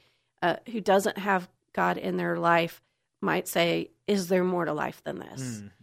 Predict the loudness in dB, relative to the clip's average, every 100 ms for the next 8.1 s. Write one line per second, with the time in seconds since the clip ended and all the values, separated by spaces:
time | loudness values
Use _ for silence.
0 | -18 -14 -2 2 4 4 2 2 4 6
1 | 8 6 4 4 4 4 2 0 0 0
2 | -4 -4 -2 0 -2 -8 _ _ -2 2
3 | 2 -2 -4 -2 -2 0 0 -2 -8 _
4 | -4 -2 0 -2 -4 -6 -8 -6 -2 -2
5 | 0 -2 -4 -14 _ _ -2 -2 -2 -2
6 | 0 -2 -4 -2 0 -2 -4 _ _ 2
7 | 6 6 2 -4 0 2 0 -2 -4 -6